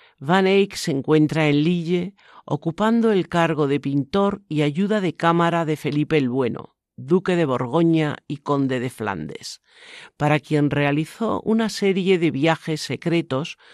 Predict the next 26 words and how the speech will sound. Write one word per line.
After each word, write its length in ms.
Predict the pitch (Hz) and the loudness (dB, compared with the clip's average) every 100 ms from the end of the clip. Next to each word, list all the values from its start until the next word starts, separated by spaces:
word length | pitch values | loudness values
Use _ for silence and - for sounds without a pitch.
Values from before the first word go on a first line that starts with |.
| - - | -20 -12
probablemente 960 | 135 139 170 175 165 160 165 151 160 | -4 2 4 4 4 6 4 2 0
de 160 | 147 139 | 2 2
índole 480 | 180 196 180 165 151 | 4 4 4 4 2
diplomática, 840 | 175 175 143 156 151 143 151 156 - - - _ | 0 0 0 0 -2 -6 -6 -6 -8 -20 -20 _
que 140 | 233 | -2
le 100 | 220 | 0
sirvieron 580 | 202 160 147 160 165 147 | -2 -4 0 2 4 4
mucho 460 | 143 170 - 156 151 | 4 2 0 -4 0
para 300 | 165 165 165 | 0 0 0
enriquecer 800 | 147 139 139 - 127 175 175 175 | 0 0 -2 -4 -6 -2 -2 -4
su 240 | - 120 | -8 -10
propia 360 | - - - 113 | -4 -4 -4 -6
cultura. 640 | 135 131 - - - - _ _ _ _ _ _ _ _ - - - - | -8 -10 -12 -16 -18 -20 _ _ _ _ _ _ _ _ -20 -20 -20 -10
El 180 | - 151 | -2 -2
conjunto 720 | - 165 156 - 226 233 233 | 2 0 0 2 2 4 4
de 100 | 220 | 4
la 220 | 196 165 | 4 4
obra 320 | 175 170 170 156 | 4 4 4 2
de 160 | 147 | 0
Jan 260 | 131 196 208 | 0 0 0
van 220 | 180 160 | 0 0
Eyck 420 | 170 180 180 - - _ | 2 0 -2 -14 -20 _
refleja 680 | - 139 - 170 170 - 175 - | -6 -6 -4 -4 -4 -2 -4 0
a 80 | |
un 160 | 185 202 | 2 4
hombre 420 | 214 220 220 226 | 4 2 0 -2